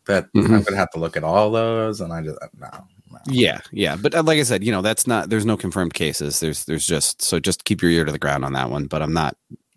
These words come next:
Speaker 2: saying that that is a thing yet. Just be careful 'cause we know how bad the reporting is gonna be and how it's gonna, you know, be called propaganda or whatever and all that shit, because they don't exactly tell you when new covid variants come out.
Speaker 1: Uh, I mean, like, they, yeah, they, uh,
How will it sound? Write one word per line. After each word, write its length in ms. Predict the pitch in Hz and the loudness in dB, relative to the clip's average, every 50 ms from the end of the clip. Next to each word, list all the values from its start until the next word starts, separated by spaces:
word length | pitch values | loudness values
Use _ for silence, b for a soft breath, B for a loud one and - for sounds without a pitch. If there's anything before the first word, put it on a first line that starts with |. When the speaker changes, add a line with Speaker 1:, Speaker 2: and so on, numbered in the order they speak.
| - 95 - | -12 -6 -2
Speaker 2:
saying 420 | - - 113 95 87 85 82 82 | 2 4 4 6 4 4 2 0
that 120 | 80 - - | -2 0 0
that 160 | 85 80 78 | 2 2 2
is 100 | 78 76 | 0 -2
a 60 | 80 | -4
thing 360 | - - 92 82 82 80 80 | -2 0 0 2 2 2 2
yet. 300 | 76 73 73 76 - - | 2 2 2 0 0 -2
Just 400 | - - 78 73 - - - _ B B B B B B B B B B B _ _ _ _ _ - 92 95 | -2 -2 0 0 0 -2 -6 _ B B B B B B B B B B B _ _ _ _ _ -12 -2 0
be 100 | 101 92 | 2 4
careful 340 | - 110 95 - - 90 | 4 4 4 4 2 -2
'cause 120 | - - 85 | -4 -2 -2
we 60 | 90 | 0
know 100 | 90 87 | 2 2
how 100 | 87 87 | 2 2
bad 340 | 78 73 80 80 82 80 73 | 2 2 2 2 2 2 0
the 60 | 80 | -2
reporting 360 | 80 76 - 95 90 85 82 | -4 0 4 4 4 4 4
is 80 | 78 - | 0 -2
gonna 160 | - 82 78 | -2 -4 -2
be 380 | 76 80 78 76 73 71 73 73 | -2 -2 -2 0 0 0 0 0
and 220 | 71 73 73 71 | 0 0 0 0
how 180 | 85 80 76 76 | 2 2 2 2
it's 120 | - - | 2 0
gonna, 220 | - 85 78 76 73 - B B B B B B B - | 0 0 0 0 -2 -6 B B B B B B B 0
you 60 | 90 | 2
know, 100 | 85 82 | 2 2
be 160 | 73 78 82 - _ _ _ _ _ _ _ _ _ _ _ _ _ _ - | 2 0 -4 -6 _ _ _ _ _ _ _ _ _ _ _ _ _ _ -4
called 340 | - - 92 85 80 76 - | 0 2 4 4 4 2 2
propaganda 720 | - 95 90 - 107 92 90 101 101 92 92 95 95 92 92 | 2 2 2 2 0 -2 -2 -2 0 0 0 0 2 2 2
or 220 | 90 85 85 82 | 0 0 -2 -4
whatever 640 | 80 82 80 95 90 82 73 73 76 73 69 69 | -6 -4 -2 -2 -2 0 -2 -4 -4 -4 -4 -4
and 180 | 71 71 73 73 | -6 -6 -4 -4
all 100 | 71 73 | -2 -2
that 180 | 71 71 71 - | -2 -2 -4 -4
shit, 240 | - - 78 76 - | -4 -4 -4 -4 -6
because 220 | 92 82 107 95 | -2 0 0 2
they 80 | 101 113 | 4 4
don't 180 | 127 127 120 | 4 4 2
exactly 340 | 113 95 107 104 101 - 101 | 2 2 2 2 2 0 -2
tell 140 | - - 110 | 0 0 2
you 80 | 104 101 | 2 4
when 80 | 104 104 | 2 2
new 80 | 107 | 0
covid 340 | - - 135 123 92 78 67 | 2 2 2 2 2 0 -4
variants 380 | 67 67 62 60 57 50 50 - | -6 -6 -6 -6 -8 -8 -8 -4
come 200 | - 62 55 60 | -4 -4 -2 -4
out. 180 | - - - _ B B B B B B B B B B B B B B - | -6 -8 -10 _ B B B B B B B B B B B B B B 4
Speaker 1:
Uh, 160 | 151 127 113 113 117 | 4 4 4 4 2
I 100 | 113 113 | 2 4
mean, 200 | 117 113 110 101 | 4 4 4 4
like, 220 | 92 87 87 - | 2 2 0 0
they, 200 | 120 120 101 95 | 2 2 2 2
yeah, 280 | 95 101 95 80 78 78 | 0 0 -2 -2 -2 -2
they, 440 | 82 90 90 92 90 87 87 - - | 0 0 2 2 2 0 -2 -4 -6
uh, 520 | - 76 69 65 67 62 52 50 - - | -8 -8 -6 -4 -4 -4 -4 -4 -6 -8